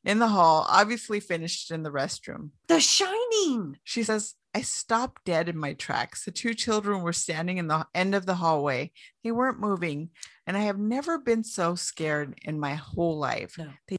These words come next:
Speaker 1: just stood there in the dark."
Speaker 2: Nope, nope, no, no.
Speaker 1: After what I felt like forever, the boy said,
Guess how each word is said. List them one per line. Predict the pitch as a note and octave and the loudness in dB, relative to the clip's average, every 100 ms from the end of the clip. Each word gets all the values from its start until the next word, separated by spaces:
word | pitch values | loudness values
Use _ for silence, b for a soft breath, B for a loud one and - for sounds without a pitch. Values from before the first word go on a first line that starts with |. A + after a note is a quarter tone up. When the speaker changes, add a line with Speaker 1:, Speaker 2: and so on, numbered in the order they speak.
| E3+ | -2
Speaker 1:
just | G#3+ C4 - | 0 0 -2
stood | - G3 F3 | -2 -2 -2
there | D#3+ C#3 D3 C#3 _ _ | -2 -2 -2 -6 _ _
in | D#3 D#3 | -6 -4
the | D3+ | -4
dark." | D3 B2+ - - - | -2 -2 -4 -10 -8
Speaker 2:
Nope, | F#3 G#3+ - _ | -8 -8 -12 _
nope, | F#3 F#3+ G3+ _ - - | -8 -6 -6 _ -16 0
no, | G3+ A3+ F#3+ C3 _ | 6 8 8 2 _
no. | F#3 G#3 B3 C#4+ D#4+ B3 C3+ - _ _ _ _ - | -2 6 10 10 8 4 0 -8 _ _ _ _ -2
Speaker 1:
After | - B3+ - D4+ | 0 0 -2 0
what | C#4+ G#3 | 2 4
I | G3+ G3+ G#3+ - - | 4 4 0 -8 2
felt | E3 D3+ C#3 - | 4 4 0 -4
like | D#3 D#3 - | -2 -2 -2
forever, | D#3 C#3 C#3 B2+ | -2 0 0 -2
the | D3 | -8
boy | D#3 D#3+ E3 E3 | -6 0 0 0
said, | - D#3 F#3+ | -2 -4 -6